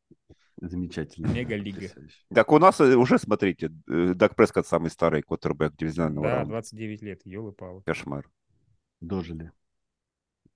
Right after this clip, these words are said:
Speaker 1: М.
Speaker 3: Нет, не
Speaker 1: Так.
Speaker 3: дожили, дожили.
Speaker 1: Дожили,
Speaker 3: Надо вот
Speaker 1: да.
Speaker 3: так говорить. С восхищением.
Speaker 1: Давай, давайте, у нас еще там обширная тема, хватит этих, э, как его зовут,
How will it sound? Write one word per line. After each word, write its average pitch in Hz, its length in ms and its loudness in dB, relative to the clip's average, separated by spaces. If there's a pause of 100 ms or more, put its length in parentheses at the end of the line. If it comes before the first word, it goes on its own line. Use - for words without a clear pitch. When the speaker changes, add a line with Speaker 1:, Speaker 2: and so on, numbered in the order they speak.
(140)
Speaker 1:
М. 98 640 -8
Speaker 3:
Нет, 131 220 8
не 117 160 4
Speaker 1:
Так. 127 100 4
Speaker 3:
дожили, 127 260 6
дожили. 98 1200 -8 (420)
Speaker 1:
Дожили, 87 460 -10
Speaker 3:
Надо 92 180 -2
вот 90 80 0
Speaker 1:
да. - 100 -8
Speaker 3:
так 80 120 0
говорить. 76 400 -8 (840)
С - 140 -10
восхищением. 85 680 0
Speaker 1:
Давай, 120 300 0
давайте, 110 420 0
у 95 40 -6
нас 98 180 -6
еще 104 220 -8
там 95 260 -2
обширная 90 420 -8
тема, 127 240 -4
хватит - 340 -4
этих, - 260 -10
э, 78 260 -8
как - 220 -14
его 76 100 -12
зовут, 85 340 -10